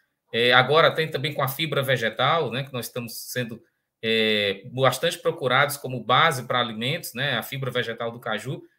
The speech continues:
que é decorrente da extração do suco do pedúnculo, né, enfim. É... e além disso, por exemplo, para a vida de prateleira, hoje a gente já consegue uma tecnologia Embrapa, já fazer propaganda tecnologia Embrapa,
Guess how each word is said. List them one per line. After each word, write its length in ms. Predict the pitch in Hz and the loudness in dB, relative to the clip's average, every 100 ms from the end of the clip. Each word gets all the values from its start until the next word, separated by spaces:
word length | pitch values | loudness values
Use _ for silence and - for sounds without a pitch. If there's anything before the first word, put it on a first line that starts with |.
| _ - | _ -10
que 220 | 160 160 | 0 6
é 180 | 180 190 | 6 6
decorrente 800 | 151 180 175 135 156 208 214 156 | 2 2 2 2 0 -2 -6 -2
da 240 | 160 151 | 0 0
extração 800 | 151 - 156 147 - 175 196 190 | -2 -6 -2 -2 -2 -4 -4 -6
do 80 | 135 | -10
suco 540 | 135 - 170 214 147 | -10 -8 -6 -6 -8
do 240 | 120 113 107 | -10 -10 -2
pedúnculo, 640 | 127 110 123 180 160 113 | -2 -2 -6 -8 -8 -10
né, 120 | 147 | -10
enfim. 320 | 170 - 107 - _ _ _ _ _ 120 | -10 -10 -12 -14 _ _ _ _ _ 4
É... 640 | 131 135 131 131 123 104 - _ - | 6 6 6 6 6 2 -6 _ 4
e 60 | 160 | 6
além 220 | 214 190 | 6 4
disso, 240 | 196 214 | 0 0
por 100 | 185 | -2
exemplo, 260 | 156 180 190 | -2 -2 2
para 100 | 170 | 0
a 20 | |
vida 180 | 160 185 | 0 -6
de 100 | 165 | -2
prateleira, 540 | 170 175 160 170 180 | 0 0 0 0 0
hoje 220 | 170 190 | 0 0
a 20 | 175 | -2
gente 180 | 175 | -2
já 120 | 180 180 | -2 -2
consegue 580 | 170 160 - 175 180 | -4 -4 2 4 4
uma 100 | 143 | 0
tecnologia 540 | 135 139 143 139 123 160 | -2 -2 -2 -4 -4 -2
Embrapa, 400 | 123 131 175 135 | 2 6 4 4
já 160 | 139 | 0
fazer 220 | 143 139 135 | 2 0 0
propaganda 480 | 135 127 120 123 | -2 -2 0 0
tecnologia 520 | 120 131 127 117 113 120 | 0 -2 -2 -4 -4 -4
Embrapa, 440 | 107 123 160 | 0 2 2